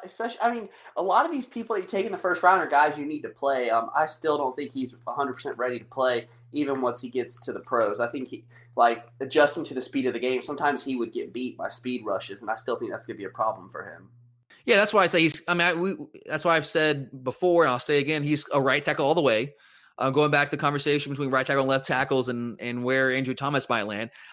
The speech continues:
Speaker 2: To me, a right tackle just isn't, I mean, they're valuable. You gotta have 'em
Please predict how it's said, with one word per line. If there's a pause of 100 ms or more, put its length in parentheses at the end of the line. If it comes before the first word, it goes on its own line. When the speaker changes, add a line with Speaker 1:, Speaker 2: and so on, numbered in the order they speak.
(440)
Speaker 2:
To
me,
a
right
tackle
just
isn't,
I
mean,
they're
valuable. (380)
You
gotta
have
'em